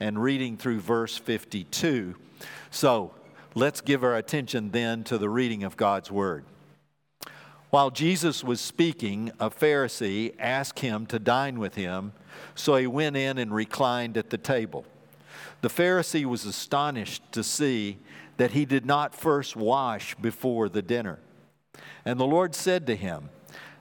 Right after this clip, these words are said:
"Now you Pharisees cleanse the outside of the cup of the dish, but inside you are full of greed and wickedness. You fools, did not he who made the outside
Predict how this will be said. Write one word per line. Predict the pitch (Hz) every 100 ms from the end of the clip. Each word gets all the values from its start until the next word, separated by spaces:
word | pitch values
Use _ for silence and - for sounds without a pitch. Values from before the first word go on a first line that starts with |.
| -
"Now | 127 165
you | 143 180
Pharisees | - 196 220 190 - 107 107
cleanse | - - 151 147 -
the | 123 117
outside | 131 165 - - 117 98
of | 92
the | 95
cup | 135 110 101 - -
of | 101
the | 90
dish, | 82 92 92 110 -
but | 101 110
inside | 147 180 - 117 113 110
you | 110
are |
full | 104 147 147
of | 120
greed | 95 120 135 127
and | 110
wickedness. | 104 120 - 98 78 69 - - - - - - - - -
You | 131 143
fools, | - 175 170 123 87 76 - - - - -
did | 120 135
not | 123 143 139
he | 110 185 185
who | 135 135
made | 123 139 127
the | 113 107
outside | 127 151 151 - - 90 82 90 98